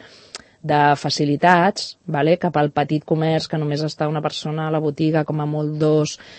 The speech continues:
poder obrir tots els dies, els hi suposa, bueno, pues els hi suposa un sacrifici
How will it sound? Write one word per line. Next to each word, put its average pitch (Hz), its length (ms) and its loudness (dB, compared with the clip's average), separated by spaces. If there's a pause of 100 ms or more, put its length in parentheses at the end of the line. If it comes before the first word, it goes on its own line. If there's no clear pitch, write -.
(200)
poder 151 320 4
obrir 151 480 2
tots 151 240 -2
els 143 160 -4
dies, 147 640 2
els 147 180 -4
hi 143 80 -6
suposa, 143 1040 0
bueno, 139 340 -2
pues 147 140 -6
els 139 160 -6
hi 147 100 -4
suposa 147 280 -6
un 143 80 -2
sacrifici 156 640 -2